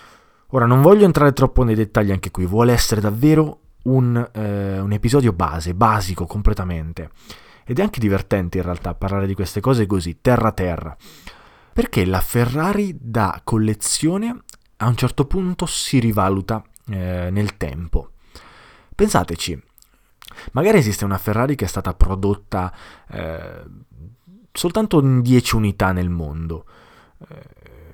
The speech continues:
e facciamo finta che cinque unità sono possedute da collezioniste,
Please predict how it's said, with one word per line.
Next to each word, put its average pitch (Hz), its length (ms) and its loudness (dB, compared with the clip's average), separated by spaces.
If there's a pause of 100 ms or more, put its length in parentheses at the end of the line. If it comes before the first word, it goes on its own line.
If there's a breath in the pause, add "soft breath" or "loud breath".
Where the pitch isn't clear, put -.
(120)
e 113 40 -12
facciamo 165 320 2
finta 214 340 0
che 90 140 -2
cinque 151 440 0
unità 165 640 2
sono 101 560 -2
possedute 147 540 2
da 92 160 -2
collezioniste, 98 1040 -2